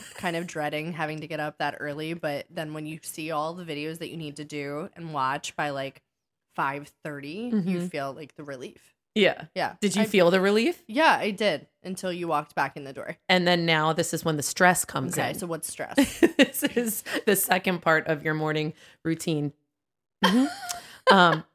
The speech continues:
Speaker 2: Okay.
Speaker 1: we experience stress when no one else is paying attention and we are overwhelmed. So there's nothing really at stake.
Speaker 2: When no one else is paying
Speaker 1: It's,
Speaker 2: attention.
Speaker 1: it's internal.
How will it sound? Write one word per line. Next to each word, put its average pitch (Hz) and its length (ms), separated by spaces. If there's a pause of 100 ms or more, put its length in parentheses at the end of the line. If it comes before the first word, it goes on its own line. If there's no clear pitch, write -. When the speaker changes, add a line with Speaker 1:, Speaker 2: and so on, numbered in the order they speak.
(140)
Speaker 2:
Okay. 240 240 (240)
Speaker 1:
we 214 220
experience 226 600
stress 170 640 (260)
when 175 300
no 165 140
one 175 220
else 151 300 (140)
is 147 360 (100)
paying 160 340
attention 143 600
and 143 240
we 147 100
are 143 260
overwhelmed. 143 760 (420)
So 156 400 (100)
there's 175 260
nothing 190 460
really 233 300
at 180 240
stake. 143 500 (220)
Speaker 2:
When 165 100
no 165 60
one 175 280
else 147 300
is - 180
paying 151 380
Speaker 1:
It's, 185 220
Speaker 2:
attention. - 320
Speaker 1:
it's 180 120
internal. 151 540